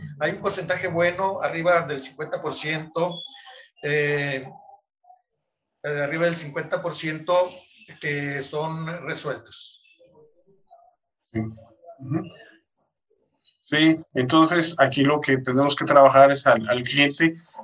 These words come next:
Speaker 2: para que nos permita llevar a cabo el, el tratamiento y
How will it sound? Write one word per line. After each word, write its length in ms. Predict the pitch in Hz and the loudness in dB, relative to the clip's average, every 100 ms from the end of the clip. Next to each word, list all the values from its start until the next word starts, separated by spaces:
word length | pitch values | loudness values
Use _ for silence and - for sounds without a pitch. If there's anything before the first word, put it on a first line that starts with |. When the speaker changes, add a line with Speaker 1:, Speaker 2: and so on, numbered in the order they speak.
| - | 0
Speaker 2:
para 200 | 113 110 | 4 4
que 100 | 113 | 2
nos 180 | 117 - | 0 0
permita 440 | 113 131 135 143 | 2 2 4 4
llevar 320 | 123 117 120 | 4 6 6
a 100 | 123 | 6
cabo 360 | 123 120 117 117 | 4 0 2 2
el, 280 | 104 98 - _ | 2 -4 -14 _
el 760 | 101 101 98 101 98 98 98 - | -8 -6 -6 -8 -6 -6 -8 0
tratamiento 840 | 107 110 113 120 147 160 202 214 - - - - - - - - - | 2 4 2 2 0 2 2 2 -6 -16 -14 -16 -16 -14 -14 -14 -2
y 360 | 160 175 170 | 0 2 0